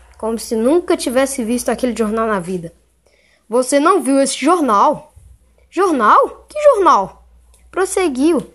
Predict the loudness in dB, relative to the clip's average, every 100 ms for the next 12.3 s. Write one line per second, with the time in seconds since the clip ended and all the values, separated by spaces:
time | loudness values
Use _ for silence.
0 | _ -4 0 2 2 0 -2 -2 0 0
1 | 2 0 -2 -6 -10 _ _ -6 -4 0
2 | 2 4 2 0 -4 -6 -8 -12 _ _
3 | _ _ _ _ _ -4 -2 0 2 4
4 | 2 0 0 0 0 -2 -2 -2 -2 -2
5 | -2 0 2 2 0 -2 -2 -2 0 2
6 | 0 -2 _ _ _ 0 2 2 2 0
7 | 0 0 0 0 2 0 0 -2 -4 -8
8 | _ _ _ -4 0 2 2 0 2 4
9 | 4 2 -2 0 2 2 4 2 4 2
10 | 0 2 2 2 0 -2 0 0 2 2
11 | 2 -2 -2 -2 -2 -4 -2 0 2 2
12 | 0 -2 -6